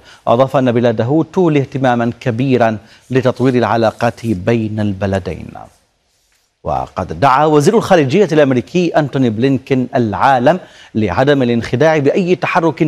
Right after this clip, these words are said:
تكتيكي من جانب روسيا بدعم من الصين لوقف الحرب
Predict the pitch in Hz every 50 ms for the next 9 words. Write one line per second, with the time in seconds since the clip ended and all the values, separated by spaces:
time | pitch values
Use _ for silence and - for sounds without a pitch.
0 | 139 - 190 190 - - _ - 165 151 113 - - - 180 151 123 131 127 113
1 | 110 113 110 113 110 104 117 117 131 143 147 175 175 151 - - - 147 143 -
2 | - - - _ _ _ - 117 127 113 147 151 139 143 131 127 113 110 131 170
3 | 185 170 139 - - - - 135 117 104 104 110 113 120 117 - - - - 117
4 | 101 92 - - 147 143 127 110 104 110